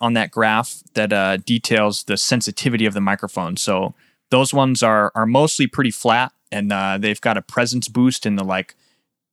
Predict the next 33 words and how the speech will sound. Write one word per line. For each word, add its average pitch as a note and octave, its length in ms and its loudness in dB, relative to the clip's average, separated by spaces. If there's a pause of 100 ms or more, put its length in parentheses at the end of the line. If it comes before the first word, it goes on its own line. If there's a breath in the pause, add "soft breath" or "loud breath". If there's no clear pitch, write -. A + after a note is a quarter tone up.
(140)
two C#3 160 4
and B2 80 4
a A2+ 60 2
half A2+ 320 0
to A2 100 -6
three A#2 340 -2
kilohertz B2 540 0
area, A#2+ 460 2 (160)
um, F#2 420 -6 (400)
you G#2 160 -4
know, G2+ 140 -2
which G2 180 -6
is G2 160 -6
a F#2 300 0
little G#2 180 -4
brighter. G2+ 320 -2
That's, F#2+ 180 -4
like, F#2+ 140 -6
the - 60 -6
high G#2 240 -2
mid G2 260 -2
area G2+ 320 0
of G2+ 80 -4
your G2+ 120 -6
voice. G2+ 340 -2 (680)
This C3+ 260 2
has, A2 340 0
uh, G2+ 380 0 (100)
a A2+ 40 0
lot A#2+ 240 2
more A#2 240 2
going G2+ 320 0
on, F#2+ 440 -2